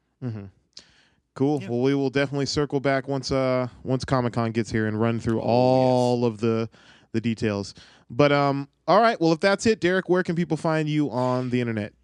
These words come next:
Speaker 2: You can find me at Cinephile eighty-four. That's capital C I N E P H I L E eight four on Instagram, and Derek underscore Nickel, that's D E R E K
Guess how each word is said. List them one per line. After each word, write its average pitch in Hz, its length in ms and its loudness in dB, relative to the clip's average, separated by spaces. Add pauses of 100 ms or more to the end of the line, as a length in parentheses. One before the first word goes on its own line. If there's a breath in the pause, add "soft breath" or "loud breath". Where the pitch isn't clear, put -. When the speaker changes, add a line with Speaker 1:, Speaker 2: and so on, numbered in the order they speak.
(180)
Speaker 2:
You 107 120 -14
can 110 140 -18
find 117 280 -10
me 110 100 -10
at 101 180 -10
Cinephile 110 680 -8
eighty-four. 113 420 -12
That's 110 280 -14
capital 113 340 -12
C 123 320 -12
I 110 200 -8
N 107 260 -12
E 113 200 -14
P 117 220 -12
H 104 160 -12
I 104 220 -8
L 104 180 -8
E 107 300 -8
eight 107 260 -12
four 110 560 -8
on 92 160 -10
Instagram, 120 640 -14
and 87 340 -12
Derek 117 440 -8 (400 loud breath)
underscore 113 440 -8
Nickel, 117 300 -10
that's 110 220 -14
D 107 320 -10
E - 40 -12
R 107 200 -6
E 107 160 -10
K 120 420 -8